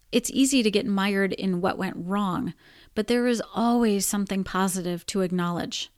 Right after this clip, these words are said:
And never use the recap to call someone out in a negative way. In fact, I don't recommend using names at all. The point of the document is to focus on the outcomes and the lessons learned,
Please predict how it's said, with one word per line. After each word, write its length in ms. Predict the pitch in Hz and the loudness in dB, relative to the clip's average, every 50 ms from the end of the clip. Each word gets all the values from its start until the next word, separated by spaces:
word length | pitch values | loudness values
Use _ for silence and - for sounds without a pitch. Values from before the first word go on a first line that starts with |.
| _ _ _ _ _ _ _ _ _ _ _ - - - _ _ _ _ _ _ _ _ _ _ - | _ _ _ _ _ _ _ _ _ _ _ -20 -20 -20 _ _ _ _ _ _ _ _ _ _ -4
And 280 | - 196 190 185 180 - | -2 0 0 0 -2 0
never 640 | 208 214 220 233 240 262 269 247 226 240 220 196 190 | 0 2 4 4 6 6 4 4 4 2 2 2 2
use 540 | 190 185 190 208 208 214 214 208 202 208 214 - | 0 0 0 2 2 4 2 2 0 -2 -4 -2
the 100 | - 202 | 0 0
recap 480 | 190 220 220 214 - - 185 175 170 - _ _ | 2 2 0 0 -2 -2 -2 -2 -2 -4 _ _
to 120 | - - 202 | -4 -4 -4
call 380 | - - - - 180 185 196 | -4 -4 -4 -2 -2 -2 -2
someone 500 | 190 - - 226 214 202 208 208 208 208 - | -2 -2 -2 0 0 2 2 0 0 -2 -4
out 320 | - - 180 165 - - - _ - | -2 -2 -2 -2 -2 -4 -6 _ -2
in 160 | 202 202 196 | 0 0 2
a 60 | 190 | 2
negative 580 | 190 185 180 175 160 175 170 185 175 175 - - | 2 0 0 0 0 0 0 0 -2 -4 -4 -2
way. 340 | 165 165 - - - - - _ _ _ _ _ _ _ _ _ _ _ _ _ _ _ _ _ _ _ _ _ _ _ _ _ - | -2 -2 -2 -2 -6 -12 -16 _ _ _ _ _ _ _ _ _ _ _ _ _ _ _ _ _ _ _ _ _ _ _ _ _ 4
In 120 | 240 233 | 4 4
fact, 260 | - 226 208 - - - | 4 4 0 0 0 -2
I 80 | - 220 | 0 0
don't 140 | 247 254 269 | 0 0 0
recommend 420 | 214 214 - 226 208 202 202 202 | 0 0 2 2 2 2 2 2
using 300 | 202 208 196 202 196 190 | 0 0 2 2 0 2
names 360 | 180 175 180 185 190 196 - - - - | 2 0 0 0 0 -2 -2 -4 -4 -4
at 160 | 180 175 190 | -2 -2 0
all. 360 | 240 285 - - - - - - - - - - - - - _ - | 0 0 -2 -2 -4 -6 -12 -20 -20 -20 -20 -20 -20 -20 -20 _ -4
The 80 | - 196 | -4 -2
point 340 | - - 311 330 339 311 - | 0 2 2 2 2 2 0
of 80 | 233 | 0
the 120 | 185 196 180 | 0 0 -2
document 720 | - 190 - 233 269 320 349 - 226 196 190 190 - - - | -4 -4 -2 -2 -2 -2 -2 -2 -2 0 0 -2 -4 -4 -4
is 220 | 202 196 - - | -4 -4 -4 -4
to 100 | - 220 | -4 -4
focus 460 | - - 233 226 - - 214 214 - - | -4 -2 -2 -2 0 0 -2 -2 -2 -2
on 140 | 208 202 202 | 0 0 2
the 160 | 196 196 - - - | 0 0 -2 -2 -2
outcomes 560 | 262 269 - - - 262 262 247 247 247 233 - | -2 -2 -2 -2 -2 0 2 2 2 0 0 -2
and 100 | - 202 | -2 0
the 80 | 190 190 | 0 0
lessons 560 | 180 180 190 196 - - 196 196 190 185 175 | 0 0 -2 -2 -2 -2 -2 -2 -2 -4 -6
learned, 600 | - - 165 180 190 180 170 196 190 - 185 165 | -6 -6 -4 -2 -2 0 0 0 -2 -2 -4 -6